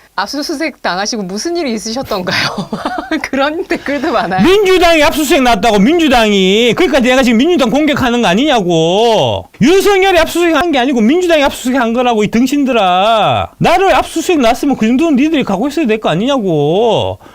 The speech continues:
Speaker 2: 계속하겠습니다.
Speaker 1: 네.
Speaker 2: 예, 예. 사천칠백만 원이에요. 총 받은 게. 사천칠백만 원이면
Speaker 1: 네.
Speaker 2: 안 맞는 것 같잖아요.
Speaker 1: 아, 네.
Speaker 2: 사천칠백만 원이 아니고요.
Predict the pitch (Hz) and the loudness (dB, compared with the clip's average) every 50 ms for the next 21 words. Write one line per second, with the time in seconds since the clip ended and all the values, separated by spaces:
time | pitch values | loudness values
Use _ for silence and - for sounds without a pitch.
0 | - _ _ _ _ _ _ _ _ _ _ _ _ _ _ _ _ _ _ _ | -20 _ _ _ _ _ _ _ _ _ _ _ _ _ _ _ _ _ _ _
1 | _ _ _ _ _ _ _ _ _ _ _ _ _ _ _ _ _ 151 143 - | _ _ _ _ _ _ _ _ _ _ _ _ _ _ _ _ _ -20 -20 -20
2 | _ _ _ - - 139 131 131 117 104 - - - 123 - - _ _ - 180 | _ _ _ -6 -4 -4 -2 -4 -6 -6 -8 -8 -10 -12 -12 -14 _ _ -12 -8
3 | 202 202 190 117 101 - 107 98 - - - - - 269 311 - 330 269 - - | -6 -4 -4 -4 -4 -4 -6 -8 -8 -12 -10 -6 -4 -4 -4 -2 -4 -4 -2 -2
4 | 277 233 269 254 220 127 110 104 90 90 87 - - - - - - _ _ _ | -2 0 0 0 0 0 -2 -2 -4 -6 -10 -14 -20 -20 -20 -20 -20 _ _ _
5 | _ _ - - - 135 117 117 - - 131 117 110 104 92 92 92 90 - _ | _ _ -8 -4 -2 0 0 -2 -2 -2 -2 0 0 -2 -2 -4 -6 -10 -14 _
6 | - - - 247 277 - 320 294 - 285 240 214 240 240 220 185 170 156 147 143 | -20 -8 -6 -6 -4 -4 -4 -4 -4 -2 -2 -2 -2 -2 0 0 0 0 0 0
7 | 131 123 120 117 110 107 104 95 92 98 117 113 113 113 113 117 117 135 131 131 | 0 0 0 0 0 0 -2 -4 -4 -4 -2 -2 0 0 0 0 0 -2 -2 -2
8 | 127 - - 131 135 151 156 123 95 92 95 104 107 101 101 95 - 180 180 220 | -4 -4 -4 -4 -2 -2 -2 -4 -4 -4 -6 -6 -8 -8 -8 -8 -8 -8 -8 -8
9 | 233 214 240 190 180 170 175 220 - - - - - - - - - 220 233 - | -6 -6 -6 -6 -6 -8 -10 -12 -14 -18 -20 -20 -20 -20 -12 -6 -6 -6 -4 -2
10 | 285 247 226 - 240 220 190 226 220 202 160 139 131 117 107 92 82 95 113 160 | -2 -4 -2 -2 -2 0 0 0 0 0 0 0 0 0 -2 -2 -2 0 0 0
11 | 202 214 160 110 104 104 110 113 107 98 | 0 0 0 0 0 0 0 -2 -2 -4